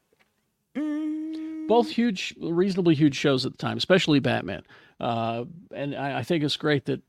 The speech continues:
Speaker 2: we had so many Batman people come over and be on Star Trek, because it's, like, two of my favorite things. <laughs>
Speaker 1: Well, and I think, too, they get it, right? Like, these are the same type of actors who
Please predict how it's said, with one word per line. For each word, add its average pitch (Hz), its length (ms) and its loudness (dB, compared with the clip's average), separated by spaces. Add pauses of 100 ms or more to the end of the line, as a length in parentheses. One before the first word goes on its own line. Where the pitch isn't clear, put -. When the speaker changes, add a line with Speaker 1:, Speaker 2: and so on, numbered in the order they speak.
(140)
Speaker 2:
we 139 200 -2
had 139 240 0
so 139 140 2
many 127 180 2
Batman 120 500 -2
people 120 300 -6
come 120 180 -4
over 117 220 -4
and 113 140 -6
be 117 140 -6
on 110 140 -10
Star 113 300 -8
Trek, - 340 -12
because 127 280 -4
it's, 120 160 -8 (100)
like, 127 200 -8
two 131 140 0
of 117 80 0
my 113 100 -6
favorite 117 360 -6
things. 120 340 -10 (120)
<laughs> - 80 -4 (300)
Speaker 1:
Well, 269 100 8
and 294 80 8
I 320 80 8
think, - 280 0
too, 392 360 8
they 277 360 6 (160)
get 202 240 6
it, - 400 -8 (100)
right? 311 360 8
Like, 240 220 6
these 320 220 6
are 320 40 6
the 262 80 4
same 262 260 4
type 233 180 2
of 226 80 2
actors 208 340 6
who 196 240 2